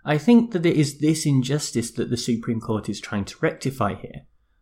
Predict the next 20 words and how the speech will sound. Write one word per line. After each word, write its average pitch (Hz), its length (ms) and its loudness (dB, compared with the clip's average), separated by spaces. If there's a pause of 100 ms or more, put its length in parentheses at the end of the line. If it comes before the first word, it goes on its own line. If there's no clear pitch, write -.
(120)
but - 140 -10
this 180 160 -2
is 175 120 0
undoubtedly 180 640 0
an 123 80 4
extreme 208 500 0
example 117 500 -2
where 110 220 0
the 110 220 2
statutory - 680 -8
language 160 480 0
has - 220 -8
had - 200 -6
to - 80 -8
be 110 120 -10
pushed - 500 -2 (320)
to 233 160 0
its - 120 -4
very 104 280 2
limits. 117 580 0